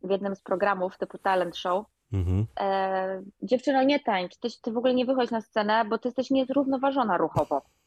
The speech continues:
Speaker 2: <laughs>
Speaker 1: To tak mocno się wryło w moje serce. Wiesz, ja śpiewałam wtedy, a ktoś skomentował, e, pracę mojego ciała. I ja sobie myślałam, "Boże, jaki wstyd". I no, bardzo to utknęło we mnie na długie lub, długie lata.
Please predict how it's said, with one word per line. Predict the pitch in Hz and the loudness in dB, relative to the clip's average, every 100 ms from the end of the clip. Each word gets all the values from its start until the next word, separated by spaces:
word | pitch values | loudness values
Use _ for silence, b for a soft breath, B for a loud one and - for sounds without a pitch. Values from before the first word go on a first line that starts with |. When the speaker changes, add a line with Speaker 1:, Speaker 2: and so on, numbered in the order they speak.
| _ _ | _ _
Speaker 2:
<laughs> | 254 - - - | -2 -2 -10 -4
Speaker 1:
To | 202 196 | 0 0
tak | - 247 220 | 2 -2 0
mocno | 254 - 220 | -4 -4 -4
się | 214 190 | -2 -2
wryło | 202 254 254 190 - B B 311 262 | 2 6 6 4 0 B B -18 -10
w | 185 | -8
moje | 196 214 220 | -4 -2 -4
serce. | - 202 185 202 196 | -2 -4 -2 0 0
Wiesz, | 226 214 | 0 0
ja | 233 | -2
śpiewałam | - 240 202 220 202 160 156 | -2 -2 2 2 2 0 -6
wtedy, | _ 147 143 139 - B B | _ -8 -6 -8 -8 B B
a | 202 | -10
ktoś | - 220 208 | -2 -4 -4
skomentował, | - 208 202 202 208 208 196 190 - | -4 0 0 0 -2 2 2 2 -2
e, | 190 180 180 175 _ | 0 0 0 -4 _
pracę | 214 214 208 202 | -2 -2 -2 -4
mojego | 196 185 | -2 -4
ciała. | 190 - 180 165 139 B B B 254 240 B | -6 -2 -2 -2 -6 B B B -18 -16 B
I | - | 2
ja | 202 202 | 2 2
sobie | 208 | -2
myślałam, | 208 214 202 175 | -2 -2 -4 0
"Boże, | 202 202 208 | 0 2 2
jaki | 202 - | 0 -4
wstyd". | - - - - 226 202 - - _ | -14 -16 -20 0 4 4 0 -16 _
I | 208 208 208 202 196 196 190 190 190 185 - _ _ - | -4 0 0 0 0 0 -2 -2 -2 -4 -6 _ _ -4
no, | 262 | -2
bardzo | 233 262 208 196 | 0 0 -2 -6
to | 202 196 180 | -2 0 -2
utknęło | 190 - 233 220 185 | -4 -8 -2 0 2
we | 170 160 | 0 -2
mnie | 160 165 | -4 -6
na | 185 185 180 | 0 0 2
długie | 170 208 226 196 | -2 -6 -4 -2
lub, | 170 208 | -2 -4
długie | 190 185 175 | -8 -2 0
lata. | 147 139 175 | 0 2 -2